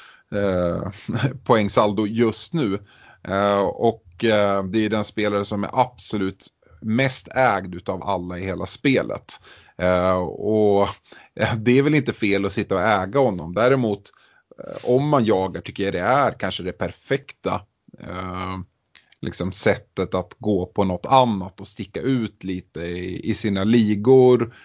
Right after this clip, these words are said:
Och jag tycker som sagt på den här mittfältsplatsen att det finns så extremt många intressanta alternativ. Eh, kanske till och med redan i just, eh, det här Manchester United. Eh, en Mason Greenwood till exempel som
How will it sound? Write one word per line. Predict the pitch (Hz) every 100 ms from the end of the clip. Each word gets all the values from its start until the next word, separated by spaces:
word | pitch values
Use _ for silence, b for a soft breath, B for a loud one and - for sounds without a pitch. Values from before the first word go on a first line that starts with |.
| -
Och | - 98 101 98 95 90 b b b
jag | -
tycker | - 117 120 - 113 113
som | 120 113
sagt | 110 -
på | 104
den | 98
här | 92
mittfältsplatsen | 107 - - 104 98 - - - - - 123 127 - 101
att | 95
det | -
finns | 107 98
så | 92
extremt | 78 - - 117 127 104
många | 104 95 92
intressanta | 90 85 92 92 90 -
alternativ. | 90 - 87 135 110 90 B B B -
Eh, | 87 90 87 87
kanske | - 113 117
till | 170 131
och | 104
med | 98 95 82
redan | - 101 92 98 -
i | 160 170 110
just, | 90 90 90 - - - -
eh, | - 90 87
det | 101
här | 98
Manchester | 87 85 95 101 - - 110
United. | 123 131 127 85 80 - b b b b
Eh, | 92 95 90 92 90 - -
en | 113 110
Mason | 117 113 - 101
Greenwood | 110 139 151 131 131
till | 131 143
exempel | 143 95 90 90
som | 90 98